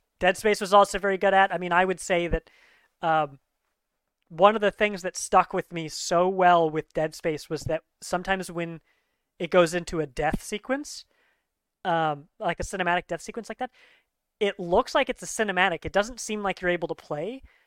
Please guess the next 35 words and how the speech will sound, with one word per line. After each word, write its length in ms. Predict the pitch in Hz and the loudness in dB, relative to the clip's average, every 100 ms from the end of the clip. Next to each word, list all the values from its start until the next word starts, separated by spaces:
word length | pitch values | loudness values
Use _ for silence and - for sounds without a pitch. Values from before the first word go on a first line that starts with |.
| _ | _
So 540 | - - 202 190 180 196 - | -14 2 6 6 4 -4 -6
it's 200 | 190 - | -6 0
not 220 | 208 226 | 4 6
always 240 | 240 214 180 | 6 6 6
obvious 440 | 165 196 214 - | 4 4 -2 -2
whether 300 | 175 175 190 | 0 2 2
or 140 | 170 | 0
not 320 | 170 156 165 180 | -2 -2 -2 -4
you 140 | 165 | -4
have 160 | 170 151 | 0 0
agency. 640 | 143 151 202 - 277 294 _ _ _ _ _ | -2 -8 -12 -12 -14 -14 _ _ _ _ _
There, 220 | 196 214 - | -2 -2 -2
there's 320 | 190 202 - - _ _ _ _ _ _ - | 0 0 0 -10 _ _ _ _ _ _ -6
one 260 | 180 262 | 0 0
example 520 | 294 202 226 220 202 190 | 0 0 0 0 0 -2
in 80 | 156 | 0
Dead 220 | 170 170 | -2 -2
Space 280 | - 170 165 | -6 -8 -6
One 400 | 156 156 156 151 | -2 -2 -2 -6
where, 420 | 147 143 143 - _ _ | -6 -4 -6 -10 _ _
uh, 380 | 156 139 135 143 160 | -8 -6 -6 -8 -8
this 180 | 160 - | -12 -6
giant 440 | - 175 175 151 | 2 2 2 -8
brute, 320 | 151 151 220 _ _ _ _ _ _ - | -8 -6 -6 _ _ _ _ _ _ 0
like, 260 | 170 - - | 0 0 -10
grabs 360 | 165 180 185 185 | 4 8 8 4
you 120 | 220 | -4
and 120 | 196 | -4
he 80 | 175 | -8
smashes, 880 | - - 175 165 180 240 233 - - - - | -8 -6 -2 0 -2 -4 -6 -8 -12 -16 -10
like, 200 | 175 - | -8 -6
your 120 | 160 | -6
leg, 420 | 147 147 214 277 - _ _ _ _ | -4 -4 -4 -6 -16 _ _ _ _
and 180 | 247 208 | -4 -2
it 100 | 208 | -4